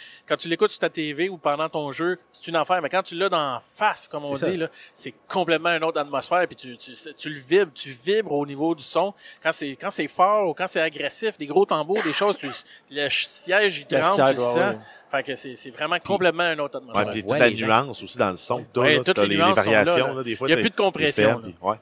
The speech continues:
Speaker 2: Peut-être tu sais que la personne qui est là, là, ta voix tripée devant toi aussi
Speaker 1: Ouais.
Speaker 2: en train de le faire. Tu sais, bon, des fois, on voit des guitaristes, exemple, qui se donnent en show comme ça, tu vois qu'ils trippent, c'est bien le fun, mais c'est
Speaker 1: Ouais.
Speaker 2: une personne, là, tu, on parle de quatre-vingts personnes, cinquante, soixante, quatre-vingts, cent personnes devant toi.
Speaker 1: Ouais, ouais.
Speaker 2: Là, c'est, c'est, c'est, euh, c'est hallucinant, là, c'est vraiment bien.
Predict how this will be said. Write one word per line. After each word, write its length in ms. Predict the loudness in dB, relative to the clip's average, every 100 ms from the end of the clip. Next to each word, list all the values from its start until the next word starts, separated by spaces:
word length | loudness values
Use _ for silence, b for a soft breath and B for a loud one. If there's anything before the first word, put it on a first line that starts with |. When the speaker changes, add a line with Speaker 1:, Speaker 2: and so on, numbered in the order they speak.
| -8
Speaker 2:
Peut-être 120 | -8
tu 80 | -10
sais 260 | -8 -6
que 340 | -4 -2 -2 -4 -8
la 160 | -6
personne 400 | -4 -4 -4 -8
qui 180 | -6 -6
est 20 |
là, 200 | 0 0
là, 80 | 0
ta 180 | 0 -2
voix 300 | -4 -4 -4
tripée 320 | -6 -10 -8
devant 200 | -6 -8
toi 140 | -6 -4
aussi 120 | -2
Speaker 1:
Ouais. 80 | -2
Speaker 2:
en 40 |
train 160 | -2 -6
de 60 |
le 80 | -6
faire. 260 | -2 -2 -2
Tu 60 |
sais, 80 | -6
bon, 140 | -8 -8
des 100 | -6
fois, 180 | -4
on 60 | -4
voit 120 | -6
des 60 | -8
guitaristes, 360 | -8 -6 -6
exemple, 220 | -10 -10 -14
qui 100 | -10
se 60 |
donnent 100 | -8
en 160 | -6 -8
show 140 | -8
comme 120 | -8 -6
ça, 120 | -8
tu 120 | -6
vois 120 | -8
qu'ils 120 | -10
trippent, 300 | -10 -6 -6
c'est 80 | -6
bien 100 | -10
le 60 | -6
fun, 140 | -6
mais 40 | -4
c'est 120 | -4
Speaker 1:
Ouais. 100 | -4
Speaker 2:
une 100 | -2
personne, 400 | -6 -4 -6 -4
là, 120 | -6
tu, 60 | -6
on 80 | -2
parle 160 | -2
de 60 | -2
quatre-vingts 420 | -4 -2 -2 -4
personnes, 500 | -8 -10 -8 -10 -10
cinquante, 460 | -10 -6 -6 -8 -6
soixante, 360 | -6 -6 -14
quatre-vingts, 300 | -12 -12 -12
cent 180 | -10 -10
personnes 260 | -12 -14 -12
devant 180 | -12
toi. 140 | -12 -14 0
Speaker 1:
Ouais, 100 | 4
ouais. 120 | 4
Speaker 2:
Là, 100 | 2
c'est, 140 | -2 -6
c'est, 240 | -6 -8
c'est, 300 | -6 -8 -6
euh, 40 | -10 _
c'est 140 | -6
hallucinant, 420 | -4 -4 -12 -10 -8
là, 60 |
c'est 160 | -6 -6
vraiment 340 | -6 -6 -6
bien. 160 | -8